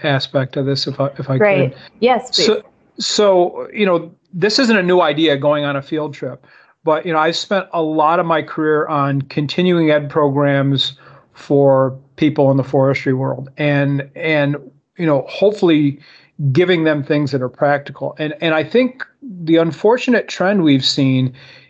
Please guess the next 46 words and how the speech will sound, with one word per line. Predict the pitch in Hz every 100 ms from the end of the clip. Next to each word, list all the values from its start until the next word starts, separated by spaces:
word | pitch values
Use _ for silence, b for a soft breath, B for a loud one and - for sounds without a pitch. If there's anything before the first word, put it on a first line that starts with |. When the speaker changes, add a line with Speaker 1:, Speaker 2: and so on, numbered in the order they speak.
| _ -
Speaker 1:
is | 160 147 139 143 -
that | 151 156 143 139
a | 156
lot | 175 254
of |
times | - 190 147
it's | 143
just | - - 220 -
a | 165 _ -
question | - 196 196 - 185 160
of | 160 160 139 131 -
trading | - - 185 190 170
your | 156 147
time | 139 160 160 160
for | 147 139
credits. | 139 - 151 123 - - - B B B -
You | 139
go | 160
to | 185
a |
workshop | 165 165 165 - 151 147 147 180
because | 147 139 156 139 123
the | 135
date | 131 156 165
and | 160
location | 156 165 147 143 143
are |
convenient. | 139 139 139 139 143 139
The | 143
topic | 135 156 170 175 - B B B _
may | 143 151 170
or | 170
may | 160 156
not | 147 147
interest | 147 139 139 -
you. | 139 135 147 - b b b -
The | 139
presenters | 143 147 160 165 160 147 139
may | 143 160
or | 165
may | 151 151
not | 151 151 160
do | 156 147
a |
good | 139 147 135
job, | 135 156 143 139 131